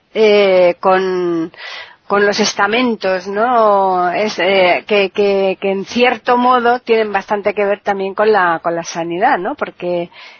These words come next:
eh, podemos adelantarlo. Yo creo que sí, vamos a decir que la semana que viene vamos a hablar de las pensiones en general.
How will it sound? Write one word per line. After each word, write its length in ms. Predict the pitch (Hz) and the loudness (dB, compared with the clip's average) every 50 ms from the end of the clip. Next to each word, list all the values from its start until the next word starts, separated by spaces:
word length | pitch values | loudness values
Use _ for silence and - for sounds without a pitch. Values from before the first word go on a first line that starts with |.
| _ _ - | _ _ -6
eh, 320 | 175 185 185 185 185 180 | -2 0 2 4 2 2
podemos 360 | 170 - 196 233 311 339 - | 2 0 0 0 0 0 0
adelantarlo. 640 | 240 190 175 165 151 151 156 - 185 170 160 151 156 | 2 2 2 2 0 -2 0 0 -2 -2 -2 -4 -4
Yo 140 | 185 226 233 | -2 -2 -2
creo 160 | 285 285 226 | -2 -2 -2
que 180 | 220 208 196 | 0 -2 -2
sí, 160 | 180 - - 196 | -2 -4 -2 -2
vamos 240 | 190 190 226 247 - | 0 0 0 0 0
a 60 | 262 | -2
decir 220 | 247 233 - 254 | -2 -2 -4 -6
que 80 | 233 233 | -4 -2
la 100 | 226 214 | -2 -2
semana 360 | - - 220 214 220 240 247 | -2 -4 -4 -2 -2 -2 -2
que 100 | 233 233 | -2 -2
viene 240 | 220 226 233 240 226 | -2 -2 0 0 0
vamos 260 | 220 214 220 214 - | 0 -2 -4 -4 -4
a 40 | 208 | -4
hablar 260 | 190 196 202 208 220 | -4 -2 -2 -4 -4
de 80 | 233 233 | -4 -6
las 200 | 208 180 165 - - | -8 -8 -8 -12 -14
pensiones 880 | - 175 170 170 170 - - - 202 208 214 214 220 226 240 269 - - - - - - - - - - _ _ | -12 -12 -12 -12 -14 -14 -12 -6 -4 -2 -2 -2 -2 -4 -6 -6 -8 -12 -18 -20 -20 -20 -20 -20 -20 -20 _ _
en 140 | 180 180 | -12 -12
general. 680 | - - - 180 170 165 160 156 175 175 156 139 139 | -10 -10 -8 -8 -6 -6 -6 -4 -2 -2 -2 -4 -6